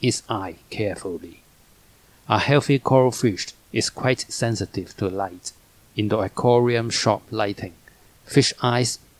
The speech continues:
pupils appear oval or triangle-like shape. If the fish eyes pupils are in circle shape,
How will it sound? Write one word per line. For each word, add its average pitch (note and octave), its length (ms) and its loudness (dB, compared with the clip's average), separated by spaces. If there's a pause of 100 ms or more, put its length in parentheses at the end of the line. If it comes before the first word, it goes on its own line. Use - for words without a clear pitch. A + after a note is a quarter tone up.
(100)
pupils G2+ 640 0 (320)
appear A#2 400 0
oval A#2 580 4 (220)
or F2+ 300 -2
triangle-like G2+ 1000 -4
shape. - 340 -2 (460)
If G#2+ 160 0
the A2 140 4
fish - 420 0
eyes A#2 360 -4
pupils - 680 -2 (360)
are F#2 240 -6
in G2 160 -2
circle G#2+ 420 0
shape, F2+ 320 -4